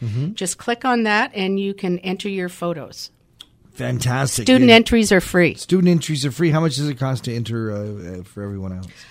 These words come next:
Speaker 2: Uh, twenty dollars for the first photo
Speaker 1: Oh.
Speaker 2: for an adult and fifteen for the next two.
Speaker 1: Wow, that's awesome. Yeah,
Speaker 2: Yes.
Speaker 1: that's gonna be great.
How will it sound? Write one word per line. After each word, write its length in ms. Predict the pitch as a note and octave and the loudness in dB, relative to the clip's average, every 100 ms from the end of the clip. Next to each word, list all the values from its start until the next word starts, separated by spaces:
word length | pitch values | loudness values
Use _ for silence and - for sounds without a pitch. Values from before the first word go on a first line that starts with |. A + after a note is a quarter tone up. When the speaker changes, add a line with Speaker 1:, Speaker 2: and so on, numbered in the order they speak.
| - | -14
Speaker 2:
Uh, 140 | A#3+ A3 | -6 -6
twenty 300 | - B3 C4 | -2 0 0
dollars 340 | A#3 A3 A3 | 2 4 2
for 140 | A3 G3+ | 0 -6
the 80 | F3+ | -6
first 340 | - - - | 0 -2 0
photo 280 | - G3 G3+ | -2 0 0
Speaker 1:
Oh. 20 | |
Speaker 2:
for 160 | F#3 G3 | 0 0
an 80 | |
adult 300 | F#3+ F3+ F3+ | 4 4 2
and 100 | E3+ | 0
fifteen 560 | - E3+ - F3+ E3 E3 - _ _ | -2 -2 -2 0 2 0 -4 _ _
for 160 | - E3+ | -8 -2
the 80 | |
next 340 | E3+ D#3+ - - | 0 0 -4 -6
two. 220 | D#3 D3 - | -4 -4 -6
Speaker 1:
Wow, 220 | - F2+ | -6 -6
that's 240 | D#2 F#2 - | -6 -8 -8
awesome. 380 | F2 F2+ - - _ _ _ - | -8 -10 -14 -20 _ _ _ -6
Yeah, 160 | A#2+ | -6
Speaker 2:
Yes. 140 | G#2+ - | -6 -8
Speaker 1:
that's 180 | B2+ | -10
gonna 180 | - A2 | -6 -6
be 80 | G2+ | -4
great. 300 | G2+ C3+ C3 | -2 -2 -2